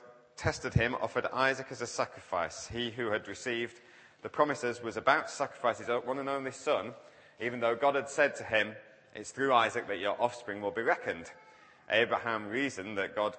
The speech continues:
could raise the dead, and figuratively speaking, he did receive Isaac back from the dead. By faith Isaac blessed Jacob and Esau in regard to their future.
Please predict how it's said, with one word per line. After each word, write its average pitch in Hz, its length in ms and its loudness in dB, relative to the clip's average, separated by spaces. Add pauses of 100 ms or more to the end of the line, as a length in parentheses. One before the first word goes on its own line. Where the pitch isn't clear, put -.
could 135 200 -4
raise 104 240 2
the 92 80 -10
dead, 107 280 2 (280)
and 113 120 -12
figuratively 107 460 -6
speaking, 107 380 -6
he 110 80 -4
did 160 180 -4
receive 98 320 -6
Isaac 104 320 2
back 98 240 0
from 101 160 -10
the 101 80 -6
dead. 110 220 2 (840)
By 107 160 4
faith 156 320 6
Isaac 135 400 4
blessed 107 240 -2
Jacob 139 440 2
and 113 140 4
Esau 139 460 2
in 113 100 -4
regard 107 380 2
to - 80 -12
their 107 100 2
future. 113 540 -6